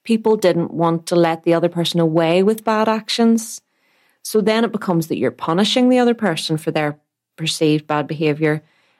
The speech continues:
And again, when children are involved, that means they become the weapons with, with which you're conducting this war, and you can, you know, enact these punishments.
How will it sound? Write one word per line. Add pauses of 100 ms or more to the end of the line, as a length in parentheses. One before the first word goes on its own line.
(120)
And
again,
when
children
are
involved,
that
means
they
become
the
weapons (640)
with, (120)
with
which
you're (280)
conducting
this (140)
war,
and
you
can, (340)
you
know, (140)
enact
these
punishments.